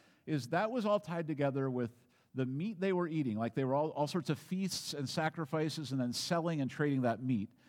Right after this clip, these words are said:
And also that was all baked in with a culture of sexual immorality.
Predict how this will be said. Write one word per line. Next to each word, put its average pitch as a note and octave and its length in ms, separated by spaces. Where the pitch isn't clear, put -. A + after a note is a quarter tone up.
And D3+ 140
also A3+ 500
that G3+ 180
was F3 140
all F3+ 220
baked F#3 400
in F3+ 180
with E3 140
a C#3 60
culture F#3+ 500
of C#3+ 100
sexual E3+ 480
immorality. A#2 560